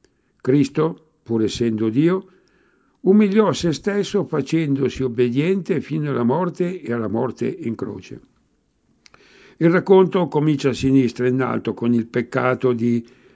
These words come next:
Adamo ed Eva, la loro vergogna e la cacciata dal paradiso terrestre,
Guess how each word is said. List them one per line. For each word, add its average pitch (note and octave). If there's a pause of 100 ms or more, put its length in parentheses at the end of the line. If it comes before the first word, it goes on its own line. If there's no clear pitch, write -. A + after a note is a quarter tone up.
(140)
Adamo C3+
ed B2+
Eva, C#3 (680)
la A#2+
loro C#3+
vergogna G3
e A#2
la A2+
cacciata A#2
dal A2
paradiso G#2+
terrestre, A2